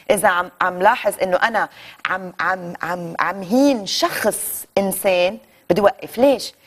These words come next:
لأن يمكن أنا عم عبر عن شيء أنا برأيي، مثلًا هيدا الفنان أنا بلاقيه عاطل جدًا، شو هالفن الهابط؟ هيدا رأيي.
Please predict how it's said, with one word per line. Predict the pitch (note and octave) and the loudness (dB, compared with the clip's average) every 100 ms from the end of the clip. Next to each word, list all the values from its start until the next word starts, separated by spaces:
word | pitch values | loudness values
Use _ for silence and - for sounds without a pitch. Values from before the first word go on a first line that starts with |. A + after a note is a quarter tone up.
| - | 0
لأن | G3+ A3+ | 0 2
يمكن | B3+ C4 | -2 -2
أنا | B3+ C4 | 0 -2
عم | G#3+ | 0
عبر | G#3+ A#3 G3+ G3 | 0 -2 2 0
عن | F3+ | 0
شيء | F#3+ - G#3 - | -6 -6 -4 -4
أنا | B3 | -6
برأيي، | F#3 F#3 G3+ D#3 D#3+ | -4 -2 -2 -2 -2
مثلًا | E3 F#3 F#3 F#3+ G3 | -2 -2 -2 -2 -4
هيدا | B3 F#3+ | -2 -2
الفنان | F#3+ F#3+ G#3 B3 | -2 -8 -6 -4
أنا | A#3+ A3 A3 A#3+ - _ - | -2 -2 0 -2 -6 _ -2
بلاقيه | G#3 A3 B3 C4+ C4+ _ - - _ _ | -2 0 0 0 -2 _ -20 -20 _ _
عاطل | D#3 B3 D4+ C4+ | 0 0 -2 -4
جدًا، | A3 B3+ F3+ E3+ _ _ _ | -4 -8 -4 -6 _ _ _
شو | - - | -10 -2
هالفن | F4+ B3+ - C#4 B3 | 2 2 0 -4 -4
الهابط؟ | A#3 G#3+ A#3 E3+ D#3+ - _ _ _ _ | -6 0 0 -2 -10 -16 _ _ _ _
هيدا | F#3 D#3+ | -4 2
رأيي. | F#3+ C#4 D3+ | 2 0 -4